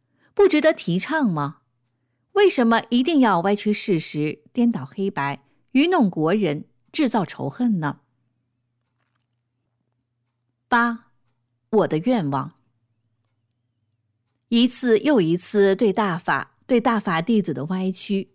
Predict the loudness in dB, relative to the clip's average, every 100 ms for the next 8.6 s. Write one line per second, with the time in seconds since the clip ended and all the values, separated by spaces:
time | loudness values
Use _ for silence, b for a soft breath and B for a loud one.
0 | -20 -6 -4 -4 -2 -2 -2 -8 _ -4
1 | -2 -2 -4 -4 -4 -4 -4 -4 -6 -10
2 | -10 -8 -10 -10 _ _ _ _ _ _
3 | -2 2 2 4 0 2 0 2 0 -2
4 | -4 -2 2 2 0 0 0 0 -2 -6
5 | -10 -10 -8 -8 -8 -12 _ _ _ _
6 | _ _ _ _ _ 0 2 2 0 2
7 | 2 0 -2 -2 0 0 0 -2 -2 -2
8 | -4 -6 -8 -4 -4 -4